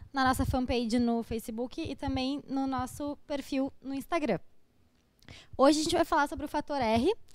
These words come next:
e eu tô aqui no estúdio com o Marcelo Nejar, que é coordenador da área fiscal de planejamento tributário,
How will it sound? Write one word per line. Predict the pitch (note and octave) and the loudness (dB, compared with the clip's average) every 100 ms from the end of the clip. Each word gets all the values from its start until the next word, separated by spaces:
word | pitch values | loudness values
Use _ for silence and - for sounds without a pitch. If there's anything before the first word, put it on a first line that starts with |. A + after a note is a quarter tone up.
| - - - | -20 -16 4
e | C#4+ | 6
eu | D4 | 8
tô | D#4 C4 C#4+ - - | 6 6 6 2 -6
aqui | C#4 C#4+ | -6 -4
no | C4+ | -4
estúdio | - C#4 C4 D4 | 0 0 2 0
com | - C#4+ | 0 0
o | C4+ | 4
Marcelo | A#3+ A#3+ B3+ A#3+ | 2 0 -4 0
Nejar, | A#3+ A3+ A3 F#3+ A#3+ A4 - - - | 2 2 2 0 0 -4 -16 -20 -14
que | - | -8
é | |
coordenador | C4 C4 B3+ B3+ A#3 A#3+ | 0 2 4 2 2 4
da | B3+ | 4
área | A#3 B3 | 4 2
fiscal | B3 - B3+ G#3+ A#3 C#4+ | -2 -4 4 8 8 6
de | C#4 | 2
planejamento | C4+ B3 A#3+ A3+ A3+ | 2 2 2 0 0
tributário, | A#3+ G#3 - G#3 F#3+ A#3+ | 0 0 -2 -4 -4 -2